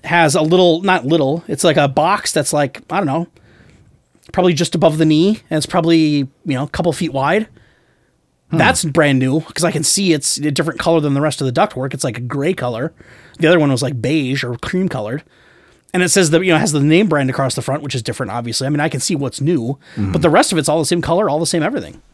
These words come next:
Speaker 1: So all they replace is just the part that has the,
Speaker 2: Okay.
Speaker 1: the brains and
Speaker 2: Yeah,
Speaker 1: the
Speaker 2: I
Speaker 1: motor,
Speaker 2: thought it
Speaker 1: which
Speaker 2: would be
Speaker 1: makes
Speaker 2: the
Speaker 1: sense.
Speaker 2: whole shebang.
Speaker 1: No, huh?
Speaker 2: Okay.
Speaker 1: But yeah, they, um, yeah, they were done in, like, four, four, four or five hours.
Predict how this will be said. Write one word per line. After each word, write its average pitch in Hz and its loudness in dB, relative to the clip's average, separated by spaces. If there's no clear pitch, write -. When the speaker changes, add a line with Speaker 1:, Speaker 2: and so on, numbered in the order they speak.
Speaker 1:
So - 2
all 247 8
they 320 4
replace 196 4
is 151 -2
just 156 -2
the 147 -4
part 185 2
that 160 -2
has 151 2
the, 123 -4
Speaker 2:
Okay. 110 -4
Speaker 1:
the 135 0
brains 156 0
and 139 4
Speaker 2:
Yeah, 131 4
Speaker 1:
the 90 2
Speaker 2:
I - 2
Speaker 1:
motor, 135 2
Speaker 2:
thought 165 6
it - 4
Speaker 1:
which 120 2
Speaker 2:
would 110 0
be 113 -2
Speaker 1:
makes 110 2
Speaker 2:
the 104 -2
Speaker 1:
sense. 98 0
Speaker 2:
whole 113 2
shebang. 95 -2
Speaker 1:
No, 160 4
huh? 127 -4
Speaker 2:
Okay. 92 -8
Speaker 1:
But 190 4
yeah, 254 6
they, 196 4
um, 160 4
yeah, 233 4
they 233 2
were 247 6
done 226 6
in, 151 4
like, 156 0
four, 190 4
four, 202 2
four 170 0
or 202 4
five 185 2
hours. 156 0